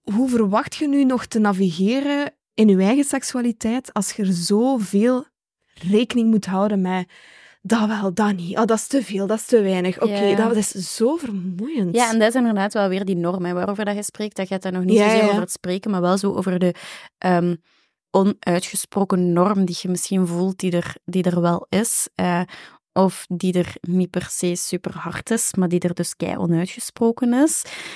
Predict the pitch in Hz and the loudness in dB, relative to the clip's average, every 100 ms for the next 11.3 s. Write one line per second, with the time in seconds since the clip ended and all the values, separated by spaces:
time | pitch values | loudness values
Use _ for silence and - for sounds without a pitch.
0 | - _ 190 175 180 185 180 180 _ _ | -20 _ -4 0 2 2 2 -2 _ _
1 | _ _ _ - 185 180 196 190 - _ | _ _ _ -4 0 2 4 2 0 _
2 | _ _ _ _ _ _ _ - - 190 | _ _ _ _ _ _ _ -12 -8 -6
3 | 190 - 277 262 190 175 185 214 208 226 | -6 -2 0 2 0 0 2 2 0 0
4 | 254 - 202 220 262 247 247 214 208 190 | -2 -2 -2 2 4 4 2 0 -2 -4
5 | 196 - 202 190 - - _ _ - 185 | -6 -6 -6 -6 -12 -20 _ _ -2 2
6 | 185 233 240 247 - - 240 233 226 202 | 4 4 4 2 -2 -6 0 4 4 2
7 | 175 233 226 - 208 190 190 185 180 208 | 2 0 0 0 2 2 2 2 2 2
8 | 233 233 - 196 190 190 185 196 - - | 2 2 0 -2 0 -2 -2 -2 -2 -4
9 | - 196 - 233 208 190 190 196 190 190 | -4 -2 -2 -2 0 2 2 0 -2 -4
10 | 185 185 - 185 - 180 180 - 190 - | -6 -6 -6 -6 -4 -4 -4 -4 -4 -2
11 | 196 185 | -4 -2